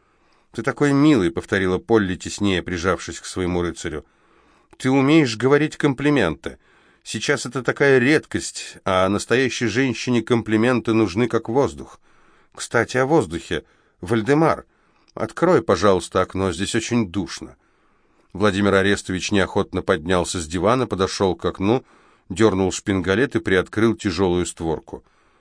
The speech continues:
В комнату ворвался свежий весенний воздух,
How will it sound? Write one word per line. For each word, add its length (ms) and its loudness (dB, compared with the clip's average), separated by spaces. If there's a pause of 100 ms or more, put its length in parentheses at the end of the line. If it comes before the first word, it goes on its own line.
(160)
В 140 -20
комнату 420 2
ворвался 500 4
свежий 380 -2
весенний 480 -6
воздух, 480 -4